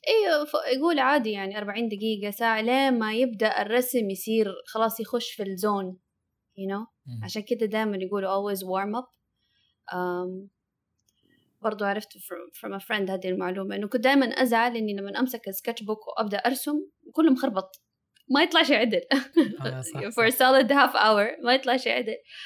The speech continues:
Speaker 1: بعدين قال لي: "عادي ترى، طبيعي، لما مخك يبدأ يتعود ويخش في الزون ياخد ساعة، ساعة ونص، عادي يعني، لا، لا تحكمي على ال-، على الرسم اللي بيطلع قبل هذا الوقت أبدًا." ففي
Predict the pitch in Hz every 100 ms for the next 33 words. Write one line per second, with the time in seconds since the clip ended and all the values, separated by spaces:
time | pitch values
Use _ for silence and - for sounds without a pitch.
0 | - - 214 311 311 330 214 247 254 247
1 | 214 214 208 254 226 220 247 262 247 220
2 | - 226 - 202 202 190 202 226 196 160
3 | - 262 - 202 185 208 226 330 - _
4 | _ _ _ - 262 302 220 - - 220
5 | 202 190 190 196 185 175 196 202 - 185
6 | 214 190 180 170 180 185 196 - - 202
7 | 208 226 254 - 185 202 185 196 196 -
8 | 202 208 226 240 220 190 233 233 196 -
9 | - - - - 196 233 214 262 196 185
10 | 269 - - - 220 214 202 254 - _
11 | _ _ _ _ _ _ _ _ _ _
12 | _ _ _ _ _ _ _ _ - -
13 | - 302 302